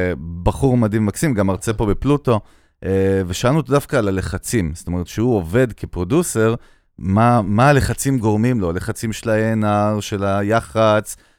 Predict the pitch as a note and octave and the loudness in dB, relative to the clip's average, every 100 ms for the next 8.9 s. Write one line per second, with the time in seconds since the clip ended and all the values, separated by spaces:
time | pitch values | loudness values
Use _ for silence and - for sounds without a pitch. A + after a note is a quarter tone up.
0 | - - B2+ C3 C#3 D#3 F3 - B2+ - | -8 2 6 8 8 6 4 2 -6 -2
1 | D3 D#3 C#3 B2+ B2+ C#3 A#2+ A2+ - - | 0 0 0 2 4 4 4 0 0 -6
2 | A2 E2+ - - G#2+ G#2 A2+ C3 C3+ A2 | -8 -8 -14 -6 -2 0 0 0 0 -2
3 | G2+ - F#2 E2+ F#2 A#2+ _ _ _ _ | -4 -4 -6 -4 -6 -8 _ _ _ _
4 | G2+ A#2 D3+ G3 F3+ G#3 F#3 E3 G3+ D#3+ | -2 2 2 2 0 0 0 4 4 4
5 | A#2 G2 G#2 - G#3 A#3+ A#2+ A2+ D#3 D3+ | 2 0 -4 -2 0 0 0 2 2 0
6 | G#2 A2 A#2+ G#2 G#2+ - A#2+ G#2 A2+ A2 | 0 0 2 2 0 0 -2 -2 0 0
7 | G2+ _ _ - B2 C3 G#2+ A2+ - A#2+ | -4 _ _ 0 0 2 0 0 0 -4
8 | A#2+ G#2 G#2 G2 G2+ A#2+ - - F#2 | -4 -4 -4 -2 -2 -4 -8 -8 -8